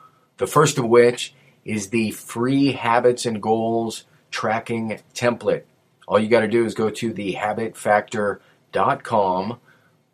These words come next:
forward slash templates. The second option, free tool, is the app. Just search The Habit Factor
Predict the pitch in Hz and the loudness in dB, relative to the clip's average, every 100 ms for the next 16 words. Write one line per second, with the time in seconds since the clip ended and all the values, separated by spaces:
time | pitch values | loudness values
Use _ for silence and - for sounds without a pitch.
0 | _ - - 107 117 120 123 120 117 - | _ -20 -4 2 2 4 4 4 2 -6
1 | - 107 107 - - 120 107 95 - - | 0 4 4 0 0 0 2 -4 -4 -10
2 | - _ _ _ _ _ _ _ _ _ | -14 _ _ _ _ _ _ _ _ _
3 | _ 90 101 101 92 _ - - - 175 | _ -8 -4 -4 -6 _ -8 -4 2 2
4 | 175 135 98 90 87 - 87 90 131 131 | 2 0 2 2 0 -2 -6 -6 -8 -12
5 | _ _ - 139 139 120 101 110 117 107 | _ _ 2 4 4 2 2 2 0 -4
6 | 101 120 117 139 - - _ _ _ _ | 0 4 4 4 -2 -8 _ _ _ _
7 | - _ - 107 - 120 113 - 101 95 | -20 _ -12 -4 2 2 2 -4 -4 0
8 | 113 - - 113 98 90 98 90 - | 0 0 -2 0 0 0 -6 -6 -6